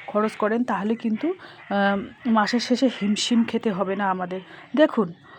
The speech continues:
অল্প টাকায় বাজার করা কোনো লজ্জার কারণ না, কারণ মানুষের কাছে হা-, ধার করা, মানে হাত পাতা, ধার দেনা করা, লোন নেওয়া, এইগুলো থেকে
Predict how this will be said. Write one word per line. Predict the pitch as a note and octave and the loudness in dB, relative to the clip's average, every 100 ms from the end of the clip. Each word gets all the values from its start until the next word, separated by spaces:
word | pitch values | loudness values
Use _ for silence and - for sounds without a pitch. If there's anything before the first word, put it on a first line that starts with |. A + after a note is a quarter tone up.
| - | 2
অল্প | - C4+ C4 | 6 6 6
টাকায় | D4 C#4+ C#4+ C4 | 2 2 4 4
বাজার | A#3 A3 B3 | 4 4 0
করা | B3 B3 A#3 C#4 - - - | 2 2 2 0 -10 -20 -2
কোনো | D4+ D4+ | 6 8
লজ্জার | C4+ A#3 G3+ B3+ B3+ C4+ - | 10 6 6 4 4 2 2
কারণ | G#3+ F#3+ | 2 2
না, | F3+ F3 E3 - - - - - - - - - - - - | -2 -8 -10 -16 -20 -20 -20 -20 -20 -20 -20 -20 -20 -6 6
কারণ | D4 B3 C4+ C#4 | 8 8 4 2
মানুষের | B3+ B3 C4+ D#4+ | 4 6 6 4
কাছে | C#4+ D4 D4 | 4 2 2
হা-, | - A3+ A#3 A3+ A3 G3+ | 0 2 2 2 0 -4
ধার | F#3+ A#3 | -2 -2
করা, | A#3 A#3+ A#3 A3+ - - - G#3 | 0 2 4 2 0 -8 -10 -6
মানে | G#3 G#3 G#3 G3 | -4 -4 -4 -6
হাত | - A#3+ - | 2 2 4
পাতা, | A#3+ A#3 A#3 A3+ - - - - | 4 4 2 0 -8 -20 -16 -4
ধার | - A3+ | 0 4
দেনা | A#3 A#3 | 4 4
করা, | A#3 A#3 A3+ A3+ | 4 4 4 4
লোন | G3 G3+ A#3 | 2 2 2
নেওয়া, | A#3 A#3 A#3 - | 2 4 2 2
এইগুলো | G#3+ G#3+ A#3+ C4 | -2 0 2 2
থেকে | B3+ B3+ A#3+ C#4+ | 2 0 2 0